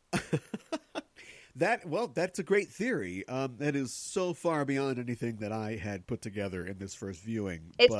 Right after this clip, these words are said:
Speaker 1: but
Speaker 2: first, is it the first tinfoil hat moment of the season?
Speaker 1: Could be.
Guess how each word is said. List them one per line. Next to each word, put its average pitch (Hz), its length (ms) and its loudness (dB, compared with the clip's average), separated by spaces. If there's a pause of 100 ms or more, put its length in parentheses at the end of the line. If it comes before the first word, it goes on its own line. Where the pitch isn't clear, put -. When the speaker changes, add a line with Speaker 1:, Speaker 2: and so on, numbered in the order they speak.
Speaker 1:
but 247 60 -6
Speaker 2:
first, 254 320 10
is 247 100 10
it 254 100 10
the 240 80 4
first - 480 2 (120)
tinfoil 226 420 10
hat 196 240 10
moment 320 400 0
of - 140 -4
the 247 80 0
season? 339 340 2 (720)
Speaker 1:
Could 240 240 0
be. 233 380 2